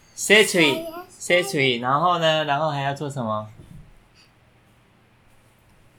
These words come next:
Speaker 2: 上厕所。
Speaker 1: 上厕所，上厕所客家话怎么讲？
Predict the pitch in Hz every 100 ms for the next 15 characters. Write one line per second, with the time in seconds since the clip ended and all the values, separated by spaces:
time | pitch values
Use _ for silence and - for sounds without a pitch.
0 | _ _ _ - - - 392 480 - 466
1 | 440 - 330 339 320 285 277 - 254 208
2 | 185 175 196 185 143 - 127 120 117 165
3 | 156 160 139 135 - 120 117 147 127 135
4 | 127 127 110 104 101